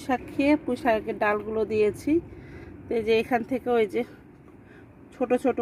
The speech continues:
কুশি বাইর হচ্ছে। আমার গার্ডেন করা বা গাছ লাগা আমার ভীষণ পছন্দ।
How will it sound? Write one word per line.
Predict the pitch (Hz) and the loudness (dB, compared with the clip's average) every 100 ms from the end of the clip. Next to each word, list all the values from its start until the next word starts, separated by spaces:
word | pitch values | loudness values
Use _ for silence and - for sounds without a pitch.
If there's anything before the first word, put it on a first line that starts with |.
| 226 | -4
কুশি | 240 240 247 | -6 -4 -2
বাইর | 226 208 196 | 2 2 2
হচ্ছে। | 214 - - 294 330 - - - - - - - - - - - - - - | -2 -6 -4 -2 -2 -12 -20 -20 -20 -20 -20 -20 -20 -20 -20 -20 -20 -20 -8
আমার | 226 233 240 226 | 2 4 4 6
গার্ডেন | 226 220 240 247 | 6 6 4 -2
করা | 247 233 226 220 220 | 0 4 6 6 6
বা | 220 214 196 | 4 4 4
গাছ | 208 214 - 226 | 2 2 -2 -4
লাগা | 214 208 208 | -2 0 0
আমার | 214 208 180 | 0 -2 -4
ভীষণ | 202 262 - 302 302 294 285 | -2 -2 2 6 8 10 8
পছন্দ। | 247 262 - 254 240 | 4 0 -2 -4 -2